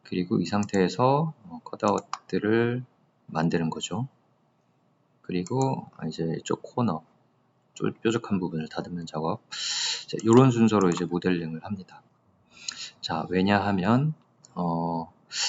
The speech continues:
제가 지난 시간에 밴드 얼라우언스라는 개념을 설명을 드렸죠. 어, 바로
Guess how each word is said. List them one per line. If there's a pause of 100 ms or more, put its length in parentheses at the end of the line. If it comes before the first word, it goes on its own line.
(120)
제가
지난
시간에
밴드
얼라우언스라는
개념을
설명을
드렸죠. (840)
어,
바로